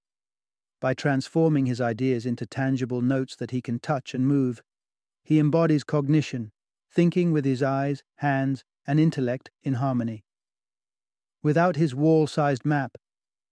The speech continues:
Caro admits the sheer volume of his research would be unmanageable. This speaks to a broader truth about human intellect.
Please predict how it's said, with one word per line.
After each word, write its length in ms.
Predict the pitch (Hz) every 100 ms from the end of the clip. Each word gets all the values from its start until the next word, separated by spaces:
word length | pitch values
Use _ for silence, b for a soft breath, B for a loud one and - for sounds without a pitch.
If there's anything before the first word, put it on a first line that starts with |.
| _ _ -
Caro 320 | 160 165 160
admits 340 | 143 156 -
the 100 | 139
sheer 280 | 127 165 156
volume 420 | 127 147 147 131
of 140 | 131 120
his 180 | 127
research 460 | 127 127 131 131 -
would 100 | 139
be 140 | 135
unmanageable. 720 | 135 139 135 127 110 117 110 113 _ _ _ _ _ _ _ _ _ _ _
This 180 | 175 208
speaks 380 | - 180 165 -
to 140 | 160
a 40 | 151
broader 340 | 127 170 156
truth 320 | 139 185 160
about 260 | 131 131 123
human 300 | 156 147 143
intellect. 540 | 143 139 131 113 -